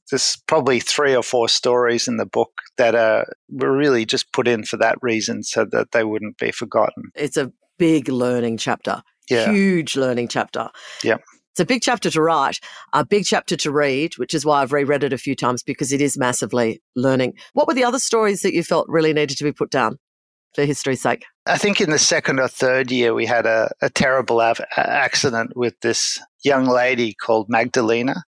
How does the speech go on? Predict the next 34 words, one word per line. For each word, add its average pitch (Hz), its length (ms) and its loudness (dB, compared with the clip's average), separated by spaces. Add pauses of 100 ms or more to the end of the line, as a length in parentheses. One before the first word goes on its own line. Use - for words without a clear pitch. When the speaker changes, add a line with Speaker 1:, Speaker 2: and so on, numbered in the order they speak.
Speaker 1:
And 139 180 -2
she's - 340 0
just - 520 -2
the 135 100 2
nicest 123 640 0
person. 110 480 0
I'd 107 200 -2
skied 127 320 0
with 110 160 -4
her 117 160 0
before 110 760 0
and 101 220 -6 (260)
that 117 160 2
sort - 200 -2
of 107 80 -10
thing. 110 260 -2 (260)
And 131 220 2
she 147 240 2
was 123 200 0
buried 123 380 0
a 117 60 0
meter 117 480 2
forty 120 480 0
deep. - 400 -2 (260)
And 113 380 0 (180)
we 113 140 0
were 113 40 0
so 117 320 2
lucky 110 360 0
to 113 160 -2
get 110 240 0
her 107 200 0
out 107 220 2
alive. 104 560 2